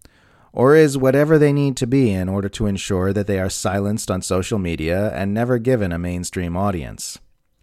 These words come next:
Any dissent from the official story is evidence that you must be prevented from interfering in the official story, according to the official story. In the official story,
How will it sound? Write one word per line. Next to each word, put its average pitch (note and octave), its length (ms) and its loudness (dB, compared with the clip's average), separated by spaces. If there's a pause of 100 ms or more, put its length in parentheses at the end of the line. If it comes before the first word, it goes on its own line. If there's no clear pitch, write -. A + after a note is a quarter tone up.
(760)
Any C3 240 0
dissent G2+ 480 -4
from G#2 160 -4
the F2+ 100 -2
official F#2 300 -4
story F2 540 -2
is A2 160 0
evidence G2+ 480 -2
that F#2+ 140 -4
you G2 80 -6
must G2 240 -4
be G2 120 -4
prevented F#2 600 -4
from F2 200 -8
interfering F#2 680 -4
in D2+ 120 -8
the C#2+ 100 -8
official C#2 340 -10
story, A1 500 -8 (420)
according F#2+ 480 -2
to F2 120 -8
the D#2+ 100 -4
official D#2 320 -6
story. C#2+ 540 -4 (1900)
In C#3 180 2
the D3+ 120 4
official A#2 360 0
story, F2 680 0